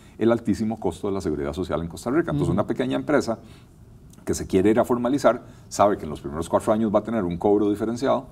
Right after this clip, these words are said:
Speaker 1: pero a partir del quinto igual va a tener que pagar la totalidad.
Speaker 2: Ujú.
Speaker 1: Eh, no hay un esfuerzo por reducir el costo de la seguridad social,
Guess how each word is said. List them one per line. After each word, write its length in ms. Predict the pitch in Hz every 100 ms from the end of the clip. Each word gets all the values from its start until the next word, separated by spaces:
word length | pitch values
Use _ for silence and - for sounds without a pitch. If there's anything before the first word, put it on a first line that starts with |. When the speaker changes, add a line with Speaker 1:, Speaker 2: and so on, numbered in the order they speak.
| - - -
Speaker 1:
pero 140 | 87
a 40 | 73
partir 300 | 78 - 85
del 160 | 95
quinto 380 | 87 95 - 117 -
igual 260 | 78 73 76
va 60 | 78
a 40 |
tener 240 | - 82 80
que 80 |
pagar 280 | 87 71 62
la 100 | 65
totalidad. 500 | 67 - 76 92 127
Speaker 2:
Ujú. 140 | 135 127 120 - -
Speaker 1:
Eh, 540 | - 87 82 80 76 73 - - -
no 240 | 107 104
hay 100 | 107
un 120 | 123
esfuerzo 340 | 123 120 113 127
por 160 | 120
reducir 340 | 92 82 78 113
el 160 | 113
costo 500 | - 113 - - - 69 -
de 140 | 73
la 80 | 69
seguridad 320 | 76 71 73
social, 400 | 107 127 98 92